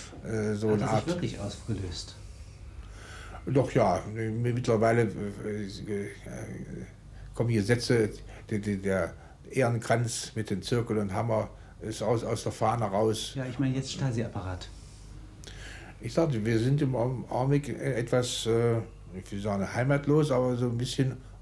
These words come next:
Speaker 1: ohne Führung. So, es ist jeder auf sich gestellt und versucht, äh, Kontakt mit dem, mit dem anderen Kollegen vielleicht noch aufzunehmen,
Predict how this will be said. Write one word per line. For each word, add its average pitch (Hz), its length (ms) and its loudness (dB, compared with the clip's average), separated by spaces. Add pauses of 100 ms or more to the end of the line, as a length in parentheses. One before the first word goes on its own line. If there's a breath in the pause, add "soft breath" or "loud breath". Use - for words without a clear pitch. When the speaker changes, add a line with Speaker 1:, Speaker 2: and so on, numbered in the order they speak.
(120)
Speaker 1:
ohne 127 400 4
Führung. 90 580 0 (880 loud breath)
So, 104 120 0
es 92 100 -4
ist - 120 -8
jeder 131 200 4
auf 113 100 2
sich 143 180 4
gestellt 139 440 4
und 117 100 0
versucht, 131 480 2
äh, 101 120 -4
Kontakt - 580 -2
mit 110 100 -4
dem, 101 160 -4 (400 loud breath)
mit 110 140 -4
dem 110 160 -2
anderen 127 320 0
Kollegen 120 380 2
vielleicht 113 260 2
noch 98 100 0
aufzunehmen, 120 640 0